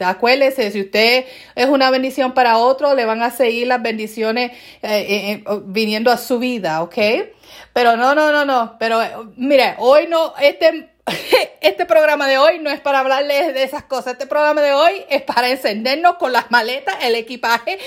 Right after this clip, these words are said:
y salir volando a medianoche. <laughs> Así que sí, comparto con ustedes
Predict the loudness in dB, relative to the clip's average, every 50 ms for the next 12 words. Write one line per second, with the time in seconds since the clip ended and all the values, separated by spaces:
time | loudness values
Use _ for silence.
0 | -4 -2 0 0 2 2 2 0 0 -2 0 0 2 2 2 0 -2 0 -2 -2
1 | -2 -2 -6 -6 -6 -6 -6 -8 -12 -16 -16 -16 -16 -16 -18 -20 -12 -6 -4 -4
2 | -2 -2 -4 -6 -6 -6 -6 -8 -8 -8 -8 -8 -8 -8 -8 -8 _ -16 -16 -16
3 | -18 -20 -20 -20 -20 -20 -20 -20 -14 -4 -2 0 0 0 -2 -6 -10 -2 2 2
4 | 4 4 2 0 -4 -8 -12 -16 -20 -20 -20 -18 -10 -6 -4 -2 0 0 0 0
5 | 2 0 -2 -2 -2 -4 -4 -4 -4 -4 -6 -4 0 0 2 2 4 2 2 0
6 | -2 -4